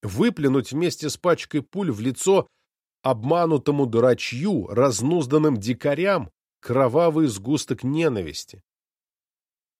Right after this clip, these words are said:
Командир правильно выразился насчёт спирта.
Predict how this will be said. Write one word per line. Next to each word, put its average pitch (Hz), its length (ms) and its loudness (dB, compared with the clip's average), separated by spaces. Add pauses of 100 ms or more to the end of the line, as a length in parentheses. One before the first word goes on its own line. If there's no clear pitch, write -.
(1200)
Командир 196 480 -2
правильно 180 640 0
выразился 117 680 0
насчёт 110 380 -4
спирта. - 600 -14